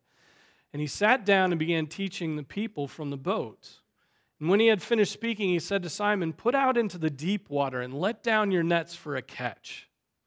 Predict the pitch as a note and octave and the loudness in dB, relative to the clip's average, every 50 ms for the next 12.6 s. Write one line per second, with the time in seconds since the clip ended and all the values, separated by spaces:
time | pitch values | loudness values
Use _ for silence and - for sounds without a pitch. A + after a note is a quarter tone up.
0 | _ _ _ _ _ _ _ _ _ _ _ _ _ _ _ _ - A#2+ A#2+ - | _ _ _ _ _ _ _ _ _ _ _ _ _ _ _ _ -20 -18 -16 -10
1 | - D#3+ D#3 E3 F3 F3 E3+ D#3 C#3+ D#3 - D#3+ D#3 D#3+ D#3 D3+ - F3 C#3+ C#3+ | -4 0 2 2 2 2 0 -2 -2 -4 -4 -4 -2 -2 -4 -6 -10 -10 -8 -8
2 | C3+ - - D3+ C3+ C3 C3 C#3+ D#3 F#3+ F#3 - - - C3+ B2+ A2 G#2 - _ | -10 -8 -6 -8 -6 -6 -6 -4 -4 -4 -4 -6 -10 -12 -12 -12 -12 -14 -18 _
3 | _ _ _ _ _ _ _ _ _ _ _ _ _ _ _ _ _ _ _ _ | _ _ _ _ _ _ _ _ _ _ _ _ _ _ _ _ _ _ _ _
4 | _ _ _ _ _ _ _ _ _ _ _ _ _ - D3+ D#3+ E3 E3 E3 D#3+ | _ _ _ _ _ _ _ _ _ _ _ _ _ -10 -8 -4 -2 -2 -2 -2
5 | D3+ - - - D3 D3 C3+ C3 B2 A#2+ B2 B2+ B2+ B2+ A#2+ A2 G#2+ A#2 - _ | -2 -6 -6 -4 -2 -2 0 -2 -2 -6 -6 -8 -10 -10 -12 -12 -12 -16 -18 _
6 | _ _ _ _ _ _ _ _ _ _ _ _ _ _ _ _ _ _ _ _ | _ _ _ _ _ _ _ _ _ _ _ _ _ _ _ _ _ _ _ _
7 | _ _ _ _ _ _ _ - A2+ G#2+ - - - - D3+ D#3 - _ D3 C3+ | _ _ _ _ _ _ _ -20 -20 -20 -20 -14 -8 -6 -6 -6 -8 _ -10 -8
8 | C3+ C#3 C3+ - - - A#2+ A2 G2+ _ _ _ _ _ _ _ _ _ _ _ | -6 -6 -6 -6 -10 -14 -16 -16 -18 _ _ _ _ _ _ _ _ _ _ _
9 | _ _ _ _ _ _ _ _ _ _ _ _ _ _ _ _ _ _ _ - | _ _ _ _ _ _ _ _ _ _ _ _ _ _ _ _ _ _ _ -4
10 | B2+ D3 D3+ D3+ D#3+ F#3 G#3+ A#3 A#3+ B3 A#3+ F#3 F3 A3 G#3+ G3+ G3+ E3+ E3+ F#3+ | 0 4 6 8 10 10 10 8 8 6 4 4 2 4 4 4 4 4 0 -4
11 | F#3 - - - D3+ C#3+ C#3+ C#3+ C#3 C#3 C#3+ C#3 C3+ C3+ C3+ D#3 C3+ C3 B2 A#2+ | -6 -6 -4 -2 -2 0 0 -2 -2 -4 -4 -4 -4 -6 -6 -6 -6 -6 -6 -8
12 | A#2 A#2 A#2+ A#2 A2+ A#2 - - - - - - | -8 -8 -8 -8 -8 -10 -14 -18 -18 -18 -20 -20